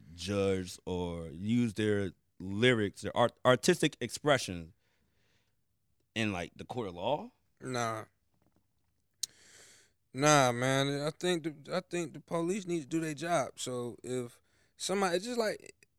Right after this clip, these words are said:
Speaker 2: separate the music, take the music away. If somebody said that they did this or someone else did this, you gonna in-, still investigate. You
Speaker 1: Yeah.
Speaker 2: gonna investigate, see if it happened, see if there's still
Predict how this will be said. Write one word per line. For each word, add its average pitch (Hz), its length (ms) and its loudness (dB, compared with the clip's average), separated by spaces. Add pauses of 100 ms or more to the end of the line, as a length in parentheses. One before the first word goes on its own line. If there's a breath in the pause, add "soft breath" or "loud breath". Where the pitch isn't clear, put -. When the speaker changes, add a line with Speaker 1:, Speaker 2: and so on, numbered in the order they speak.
(240)
Speaker 2:
separate 160 580 4
the 123 40 -6
music, 135 260 -2
take 170 160 2
the 147 60 -2
music 147 260 0
away. 127 240 0
If 120 100 -6
somebody 165 340 6
said 151 480 4
that 113 220 -8
they 135 200 4
did 135 380 2
this 147 280 2
or 117 180 -4
someone 143 340 0
else 139 200 0
did 135 240 -2
this, 147 280 -4 (840)
you 175 120 -2
gonna 180 220 4
in-, 175 160 4
still 185 320 4
investigate. 143 800 0 (140)
You 107 80 -2
Speaker 1:
Yeah. 156 60 -2
Speaker 2:
gonna 156 180 0
investigate, 147 640 0
see 160 180 2
if 160 120 -2
it 160 80 -6
happened, 151 360 0
see 156 160 0
if 151 120 0
there's 139 220 0
still 151 260 0